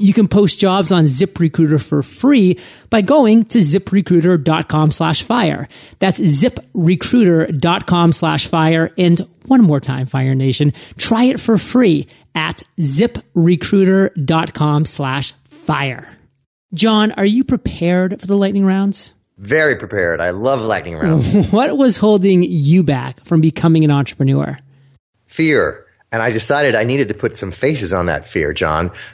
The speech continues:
Speaker 2: There's the fear of rejection, there's the fear of failure, and then there's the fear of the unknown. And once you figure out what you're afraid of, then you can figure out how to solve it.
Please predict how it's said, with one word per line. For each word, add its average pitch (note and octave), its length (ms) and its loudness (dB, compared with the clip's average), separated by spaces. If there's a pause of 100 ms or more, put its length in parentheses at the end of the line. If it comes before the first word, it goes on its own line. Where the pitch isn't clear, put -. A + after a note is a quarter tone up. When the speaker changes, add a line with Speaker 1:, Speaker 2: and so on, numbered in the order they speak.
Speaker 2:
There's G#2+ 200 -2
the F#2 80 -2
fear C#3+ 300 -2
of G2 100 -4
rejection, C#3 640 -2 (360)
there's A2+ 320 0
the A2 100 -2
fear B2 360 0
of F#2+ 100 -2
failure, G#3+ 580 0 (160)
and A#2 160 -6
then C3+ 80 0
there's A#2+ 200 0
the G#2+ 60 -4
fear C#3+ 300 0
of A2 60 0
the A#2 160 0
unknown. A2+ 680 0 (300)
And G#2+ 160 -4
once E3 240 -2
you G3+ 160 -6
figure E3+ 320 0
out A#2 160 -2
what D#3+ 220 -2
you're C3 120 2
afraid F3+ 360 0
of, G#2+ 320 -2
then D3+ 120 0
you E3 60 0
can C3 120 -4
figure A2 200 -2
out G#2 140 0
how A2 80 -4
to G2+ 80 -2
solve F3+ 340 -2
it. D#2 100 -6